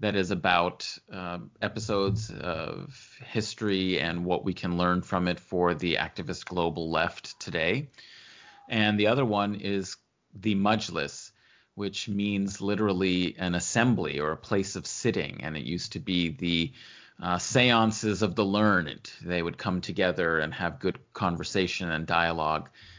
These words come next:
And so it seemed fitting, uh, for, uh,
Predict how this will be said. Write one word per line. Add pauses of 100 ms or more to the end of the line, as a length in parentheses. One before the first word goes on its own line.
(160)
And
so
it
seemed
fitting,
uh,
for, (480)
uh,